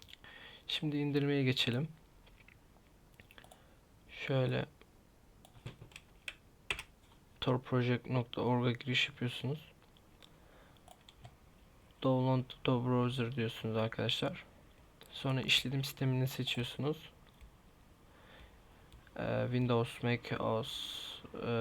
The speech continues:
Linux ve Android için var burada. Ben şu anda Linux kullandığım için Download for Linux'a basıyorum.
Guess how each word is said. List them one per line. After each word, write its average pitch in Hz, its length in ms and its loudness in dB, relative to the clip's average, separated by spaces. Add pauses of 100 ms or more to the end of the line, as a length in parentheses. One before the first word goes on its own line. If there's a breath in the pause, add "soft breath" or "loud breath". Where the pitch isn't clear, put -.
(360)
Linux 120 500 0
ve 123 80 2
Android 120 440 2
için - 300 0
var 120 160 2
burada. 127 260 0 (1400 loud breath)
Ben 135 200 2
şu 135 200 -2
anda 131 180 2
Linux 131 480 2
kullandığım 127 460 2
için 151 320 -2 (1080 loud breath)
Download 135 360 4
for 131 260 2
Linux'a 127 560 0
basıyorum. 131 580 0